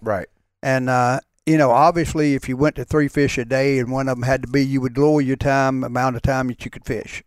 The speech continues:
Speaker 2: Mm-hmm.
Speaker 3: because you're gonna have that many more fishermen out, you know, catching that much.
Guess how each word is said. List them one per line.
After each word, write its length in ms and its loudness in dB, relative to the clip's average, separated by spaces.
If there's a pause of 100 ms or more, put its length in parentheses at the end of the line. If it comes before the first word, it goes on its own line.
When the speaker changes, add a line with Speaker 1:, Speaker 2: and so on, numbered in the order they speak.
Speaker 2:
Mm-hmm. 260 -18
Speaker 3:
because 400 -2
you're 100 -8
gonna 180 -4
have 200 0
that 140 -2
many 160 -6
more 220 -2
fishermen 440 -6
out, 200 -4 (120)
you 140 -4
know, 180 -4
catching 360 -8
that 140 -8
much. 260 -6